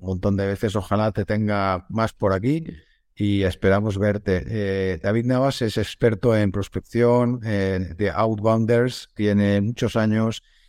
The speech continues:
y experto en formación de empresas en esto que se llama las ventas en B two B. Eh, David, gracias por tu conocimiento, por tu presencia, por tu tiempo y seguimos en contacto en, en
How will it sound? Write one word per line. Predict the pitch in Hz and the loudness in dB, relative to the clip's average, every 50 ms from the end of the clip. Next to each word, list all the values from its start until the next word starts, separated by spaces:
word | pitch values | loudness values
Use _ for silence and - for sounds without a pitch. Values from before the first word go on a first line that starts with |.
| _ _ _ _ | _ _ _ _
y | - 95 95 | -4 -2 0
experto | 95 92 - - 107 101 92 113 | 0 -2 -2 -2 -4 -2 0 0
en | 104 95 | 0 0
formación | - 98 95 95 92 - 107 104 101 | 0 -2 -2 -2 -2 -2 -2 0 0
de | 98 | 0
empresas | 92 90 104 104 92 - 101 98 - - | -2 -2 -4 -4 -2 0 -2 -2 0 -2
en | 92 90 | -2 -2
esto | 90 - - - 98 | -4 -4 -6 -8 -8
que | 98 | -6
se | 92 - - 76 | -6 -6 -4 -2
llama | 85 87 90 95 95 90 - - | -2 0 0 0 0 -2 -4 -8
las | 85 82 78 - | -10 -10 -6 -2
ventas | 90 98 101 98 - 110 107 110 113 - - - - - _ _ _ - | 0 0 0 2 0 0 0 0 -2 -4 -8 -12 -16 -18 _ _ _ -14
en | - 80 78 78 | -8 -6 -6 -4
B | 82 87 | -2 -2
two | 85 - 87 | -2 -2 0
B. | 80 90 82 - - _ - _ _ _ _ _ _ _ _ _ _ _ - | 0 0 -2 -2 -6 _ -20 _ _ _ _ _ _ _ _ _ _ _ -4
Eh, | 107 101 98 95 95 95 87 | 0 2 2 4 4 2 2
David, | 90 95 110 120 104 | 2 2 0 0 0
gracias | 107 110 113 - - 120 - | 0 0 0 0 0 -2 -2
por | - 123 107 | -2 -2 -2
tu | - 110 101 | -2 -2 -2
conocimiento, | 110 107 107 95 - 104 104 107 110 113 104 - 127 135 143 147 139 | 0 0 -2 -2 -2 0 0 0 0 0 0 0 0 0 0 -4 -2
por | - 104 98 92 85 | 0 2 2 2 2
tu | - 101 87 | 0 -4 -4
presencia, | 98 98 - - 107 104 - 123 | -4 -4 -2 -2 -4 -2 -2 -2
por | - 104 98 92 | -4 -4 -4 -4
tu | - 87 | -4 -2
tiempo | 95 98 101 101 101 120 131 143 - - | 0 0 0 0 0 -2 -4 -4 -6 -6
y | 110 98 92 92 92 90 | -4 -2 -2 0 -2 -2
seguimos | - 98 90 92 101 113 - - | 0 0 2 2 2 0 0 -2
en | 104 - | -2 -2
contacto | 98 92 90 - 101 90 - - 113 110 117 113 78 | -2 -2 -2 -2 -2 -2 -2 -2 0 0 0 0 -2
en, | 104 98 95 92 90 90 _ _ _ _ | -4 -4 -4 -6 -6 -8 _ _ _ _
en | 90 87 85 85 85 82 - | -6 -4 -2 -2 -4 -6 -10